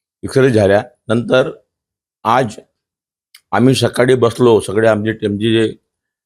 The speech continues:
टीम आहे पूर्ण, जे आमचे जे प्रमुख लोक आहे,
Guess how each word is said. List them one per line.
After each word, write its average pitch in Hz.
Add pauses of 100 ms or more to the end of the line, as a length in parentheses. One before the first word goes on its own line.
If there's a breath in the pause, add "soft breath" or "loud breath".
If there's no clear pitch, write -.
(320)
टीम 147
आहे 117
पूर्ण, 98 (800)
जे 101
आमचे 95
जे 98
प्रमुख 98
लोक 98
आहे, 85